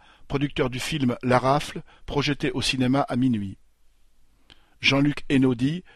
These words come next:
sur son dernier livre, Scène de la guerre d'Algérie en France, automne mille neuf cent soixante et un.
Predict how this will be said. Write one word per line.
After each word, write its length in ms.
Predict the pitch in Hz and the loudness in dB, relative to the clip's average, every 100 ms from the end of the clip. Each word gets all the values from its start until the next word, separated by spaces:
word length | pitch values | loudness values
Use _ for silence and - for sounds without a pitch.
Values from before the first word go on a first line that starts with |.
| - - | -20 -12
sur 220 | - 160 | -6 -4
son 180 | - 127 | -2 2
dernier 260 | 135 131 127 | 2 4 4
livre, 340 | 139 160 170 - - | 2 -2 -8 -12 -8
Scène 340 | - 165 160 | 0 2 2
de 60 | 139 | 2
la 120 | 120 | 0
guerre 200 | 117 147 | 0 2
d'Algérie 440 | 139 127 131 143 143 | 2 2 2 0 -2
en 100 | 131 | -4
France, 520 | - 127 143 - - - - - | -4 -4 -2 -4 -10 -16 -12 -6
automne 460 | 139 - 151 160 - | -4 0 2 0 0
mille 200 | 139 131 | 0 2
neuf 140 | 131 | 2
cent 80 | 147 | -2
soixante 360 | - 135 131 | -4 -6 -4
et 100 | 120 | -4
un. 160 | 107 101 | -4 -4